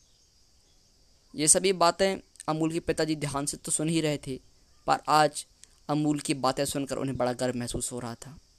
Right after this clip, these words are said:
अमूल के पिताजी को अब समझ में आ गया था कि अमूल अब समझदारी की तरफ बढ़ रहा है। अमूल के पिताजी ने अमूल की पीठ थपथपाई और उसे पाँच रुपये भी दिए। धीरे धीरे अमूल की रुचि गणित में बढ़ती चली गई।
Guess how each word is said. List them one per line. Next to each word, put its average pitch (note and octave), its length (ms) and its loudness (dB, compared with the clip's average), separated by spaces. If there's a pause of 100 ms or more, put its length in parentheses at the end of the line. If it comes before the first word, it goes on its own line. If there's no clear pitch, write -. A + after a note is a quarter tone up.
(1200)
अमूल E3 180 2
के F#3+ 120 4
पिताजी F3+ 360 0
को F3 100 -2
अब E3+ 100 0
समझ D#3+ 260 2
में D#3+ 60 -2
आ D#3+ 160 2
गया E3 140 2
था D#3+ 160 -2
कि D3+ 140 -4
अमूल D3 280 -2
अब D3 120 2
समझदारी C3 440 0
की - 20 -10
तरफ B2+ 220 -4
बढ़ A#2+ 160 -10
रहा A2+ 280 -12
है। C#3 120 -16 (2500)
अमूल D3+ 240 0
के D#3 100 2
पिताजी D3+ 420 0
ने D3+ 80 0
अमूल C#3+ 280 0
की D3 140 -10
पीठ - 240 -4
थपथपाई D3+ 640 4 (500)
और C#3 120 2
उसे - 140 -2
पाँच B2 300 -2
रुपये A2+ 200 -4
भी B2 80 -8
दिए। A#2+ 280 -12 (1500)
धीरे E3 180 2
धीरे D#3+ 240 2
अमूल D3+ 300 2
की D#3 120 -4
रुचि D3 180 -2
गणित C#3 300 2
में C#3+ 140 2
बढ़ती C#3+ 280 -2
चली B2+ 260 -4
गई। A#2 200 -8